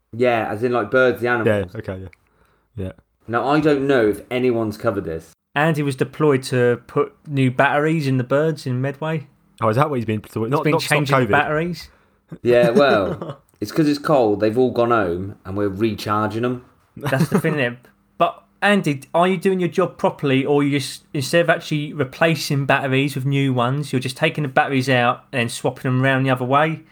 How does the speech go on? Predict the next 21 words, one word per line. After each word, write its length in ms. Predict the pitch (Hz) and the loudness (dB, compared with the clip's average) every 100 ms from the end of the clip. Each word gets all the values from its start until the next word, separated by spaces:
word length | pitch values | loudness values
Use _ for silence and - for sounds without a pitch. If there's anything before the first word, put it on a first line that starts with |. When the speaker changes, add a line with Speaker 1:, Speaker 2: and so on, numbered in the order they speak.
| _ | _
Speaker 1:
Y-, 160 | 131 120 - - | -14 -14 -14 -2
Speaker 3:
You 120 | 127 | 2
ever 60 | 180 | 4
Speaker 1:
yes, 40 | |
Speaker 3:
do 60 | 202 | 4
that 80 | 208 | 2
Speaker 1:
I'm 60 | 127 | 4
Speaker 3:
with 80 | 147 | 2
the 40 | |
T 180 | 196 185 | 2 2
V 80 | 175 | 2
Speaker 1:
actually 80 | |
Speaker 3:
remote? 340 | 143 120 113 - - _ _ _ _ _ _ 117 | 0 0 -2 -6 -20 _ _ _ _ _ _ -2
Speaker 1:
I, 100 | 117 | -2
I'm 140 | 123 | -2
taking 340 | 123 156 147 | 0 0 2
'em 80 | 147 | 2
out, 220 | 143 120 | 2 2
I'm 140 | 107 110 | -2 0
biting 360 | 131 147 98 101 | 2 2 2 -4
'em 220 | 92 | -6